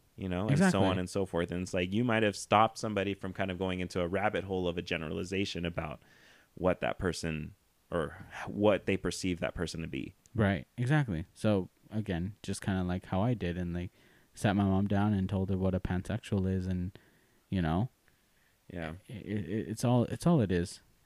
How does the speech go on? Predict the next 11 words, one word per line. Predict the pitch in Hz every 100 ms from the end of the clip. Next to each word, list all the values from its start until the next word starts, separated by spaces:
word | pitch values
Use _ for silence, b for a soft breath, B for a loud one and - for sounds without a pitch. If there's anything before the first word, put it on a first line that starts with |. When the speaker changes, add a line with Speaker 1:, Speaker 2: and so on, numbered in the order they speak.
| _ _
Speaker 2:
All | 117 110
it | 101
is | 98
is | 104 98
just | 104
being | 110 104
able | 101 98
to | 92
educate | 92 104 - 104 92 - _ -
others, | 110 101 139 107 107 - - _ _ _ -
ourselves, | 98 - 95 90 95 -